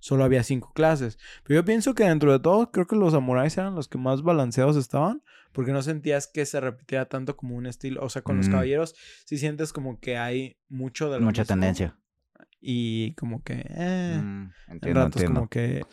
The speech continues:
Speaker 1: como
Speaker 2: Sí,
Speaker 1: que
Speaker 2: sí.
Speaker 1: no está, no se siente tanto la variedad. Y en cambio con los samuráis son cinco, pero esos cinco son eficientes en cada una de las formas, ¿sí?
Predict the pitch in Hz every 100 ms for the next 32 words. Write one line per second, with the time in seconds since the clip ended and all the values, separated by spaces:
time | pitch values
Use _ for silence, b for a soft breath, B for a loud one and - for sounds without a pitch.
0 | - 127 135 135 123 139 139 - 147 -
1 | 151 143 143 147 143 143 - 139 139 139
2 | 123 120 127 147 143 B B B 143 131
3 | 147 151 156 147 135 131 123 - 139 127
4 | 131 147 147 - b b _ 131 - 233
5 | 220 208 180 139 135 147 151 147 131 139
6 | 131 117 135 127 135 127 175 127 127 123
7 | 120 - 139 - 143 131 123 110 - _
8 | _ - 143